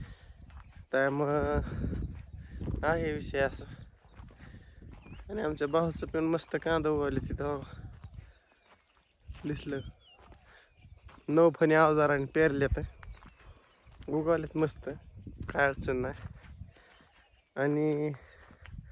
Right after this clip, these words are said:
आमचा आद्या सकाळ सकाळ व्हिडिओमध्ये असल्यामुळे काला करतो, पण आद्या सकाळ सकाळच्या स-, श्रावणी सोमवारमुळं गेलाय ती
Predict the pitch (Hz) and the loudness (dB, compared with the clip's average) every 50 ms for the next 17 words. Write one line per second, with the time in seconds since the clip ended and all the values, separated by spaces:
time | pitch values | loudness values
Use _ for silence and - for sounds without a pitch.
0 | - - - - - - - - - - - 147 156 151 - 160 165 170 165 160 | -12 -12 -12 -12 -14 -14 -16 -16 -14 -2 0 0 0 6 8 10 10 10 12 12
1 | 175 170 170 170 - - 185 - - 175 - - 170 170 180 165 165 165 160 160 | 10 10 10 10 6 2 -2 2 2 2 4 2 4 4 6 6 6 4 4 4
2 | 160 156 175 170 175 175 165 170 175 151 156 160 165 - - 160 160 160 160 156 | 2 4 4 6 6 6 8 6 6 6 6 4 4 6 6 4 6 6 4 2
3 | - 165 170 170 160 151 - - 151 135 - - 143 - - - - - - - | 6 6 6 8 6 4 2 2 -2 -2 0 -4 -6 -4 -4 -6 -6 -8 -10 -10
4 | - - - - - - - - - - - - 143 139 147 156 156 156 156 - | -16 -16 -12 -12 -12 -12 -12 -16 -18 -16 -4 0 4 6 8 8 8 6 2 0
5 | - 165 - - 165 - - 156 - 160 160 - - 160 156 - 160 156 151 147 | 0 -2 2 2 2 4 4 0 2 2 -2 2 2 0 0 2 0 0 2 4
6 | 151 151 - - - 160 160 160 156 156 151 147 - 165 160 165 156 151 147 147 | 4 4 2 2 4 4 4 4 4 2 0 0 2 4 4 6 4 4 2 2
7 | 151 151 156 151 - - - _ _ _ - - - - - - _ _ - - | 2 2 2 2 0 -4 -14 _ _ _ -20 -20 -20 -20 -20 -20 _ _ -6 -4
8 | 139 139 151 170 175 165 160 160 160 147 - 160 160 160 160 160 160 156 | -2 4 8 10 10 10 10 8 6 6 2 0 2 2 2 0 0 -2